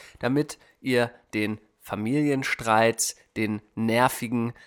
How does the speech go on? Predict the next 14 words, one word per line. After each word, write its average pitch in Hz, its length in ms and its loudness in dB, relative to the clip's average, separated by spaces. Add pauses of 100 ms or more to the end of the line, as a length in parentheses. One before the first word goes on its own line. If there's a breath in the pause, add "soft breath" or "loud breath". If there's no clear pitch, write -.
(160 soft breath)
Essen, 120 380 0
wo 113 80 2
man 110 180 2
sich 113 180 -6
nur 107 400 0
Oberflächliches 123 800 0
erzählt, 107 560 -2 (180 soft breath)
oder 143 320 4
auch 113 180 4
der 95 160 -2
Enttäuschung 107 480 -2
beim 101 160 0
Geschenke 107 420 -2
auspacken, 104 500 -4